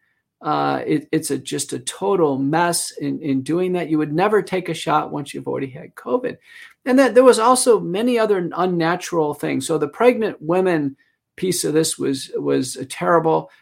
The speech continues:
Paper by Thorpe and colleagues, first author, I'm a senior author, shows horrendous outcomes, uh, multifold increase in fetal loss, stillbirth,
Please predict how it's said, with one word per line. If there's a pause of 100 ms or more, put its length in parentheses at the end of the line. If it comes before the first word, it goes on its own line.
(100)
Paper
by
Thorpe
and
colleagues,
first
author,
I'm
a
senior
author, (300)
shows
horrendous
outcomes,
uh,
multifold
increase
in
fetal
loss, (320)
stillbirth,